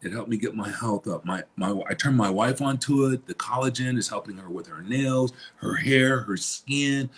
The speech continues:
She's losing weight. Ladies, you need to check it out. Okay, it's called Zalevo. If you want more information about it, you can go to our website. It's Shop Zalevo. Uh, let's see, it's, uh, Shop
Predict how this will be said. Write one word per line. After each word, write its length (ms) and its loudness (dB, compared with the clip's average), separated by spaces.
She's 280 -4
losing 440 0
weight. 360 6
Ladies, 540 2
you 120 0
need 160 2
to 60 -2
check 440 -6
it 100 -10
out. 300 -8
Okay, 300 4
it's 120 0
called 260 -4
Zalevo. 480 -2
If 100 -14
you 80 -2
want 220 2
more 140 2
information 560 2
about 260 8
it, 140 4
you 140 2
can 80 4
go 160 8
to 60 6
our 160 6
website. 600 4
It's 180 -4
Shop 440 2
Zalevo. 1000 2
Uh, 100 -12
let's 200 -10
see, 120 -4
it's, 280 -6
uh, 300 -8
Shop 460 4